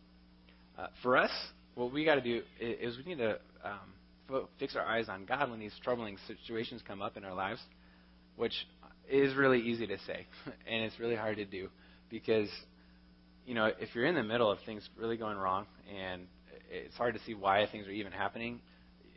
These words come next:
you start to wonder if God is even gonna come through or if things are gonna pan out the way that you really need or want them to. In the case of Jehoshaphat, you know, what he said was, "We don't know what to do, but our eyes are on you."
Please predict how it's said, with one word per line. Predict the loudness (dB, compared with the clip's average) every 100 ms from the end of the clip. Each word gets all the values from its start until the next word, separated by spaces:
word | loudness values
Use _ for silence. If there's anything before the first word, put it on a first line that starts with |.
| -10
you | -4
start | 2 2 2
to |
wonder | 0 2 2 0
if | -2
God | 2 4
is | 4
even | 0 -6 -8
gonna | -12
come | -12 -16 -10
through | -6 -6 -6 -20 -20 -20 -20 -6
or | 2 4 4 0
if | -4 -2
things | 0 0
are | 0
gonna | -2 -4
pan | -6 -8
out | -8 -10
the | -2
way | 0
that | 0
you | -4 -6
really | -4 -2
need | -4 -6
or | -6
want | -4 -4
them | -4 -12
to. | -14 -16 -18 -20 -20 -20 -20 -20 -20 -20 -20 -12
In |
the | -10
case | -4 -4 -4
of | -2
Jehoshaphat, | 0 0 0 0 0 0 -8 -20 -20 -18 -10
you |
know, | -6 -6 -6
what | -8
he | -8 -4
said | -2
was, | 0 -4 -6 -16
"We | -6
don't | -4 -2
know | 0
what | -2 -6
to |
do, | -10 -8 -10 -14 -20 -20 -20 -8
but | -4
our | 0
eyes | 2 2
are | -2
on | -12 -12
you." | -14